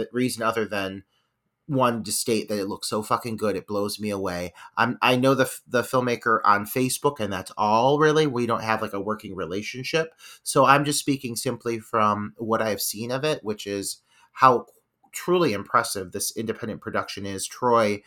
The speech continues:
um, you'll be able to find some stuff online. Listeners, I suggest you look this up as well. If you like indie cinema and you wanna see people making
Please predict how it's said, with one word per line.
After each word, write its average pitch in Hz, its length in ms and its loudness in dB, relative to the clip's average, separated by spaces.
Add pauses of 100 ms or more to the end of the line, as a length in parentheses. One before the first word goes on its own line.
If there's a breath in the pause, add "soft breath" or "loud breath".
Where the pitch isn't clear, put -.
(340 loud breath)
um, 110 260 2
you'll 143 140 4
be 143 100 2
able 123 120 2
to 117 60 -6
find 107 180 0
some 98 120 -10
stuff 104 220 -2
online. 104 520 2
Listeners, 107 440 -4
I 104 100 -4
suggest 107 400 -8
you 101 100 -6
look 95 140 -6
this - 160 -8
up 90 140 -10
as 95 120 -10
well. 98 320 0 (120)
If 127 140 -10
you 165 100 4
like 185 160 6
indie 139 260 0
cinema 131 380 0
and 117 100 -2
you 110 80 -2
wanna 113 160 -2
see 113 140 -8
people - 280 -8
making 101 460 -6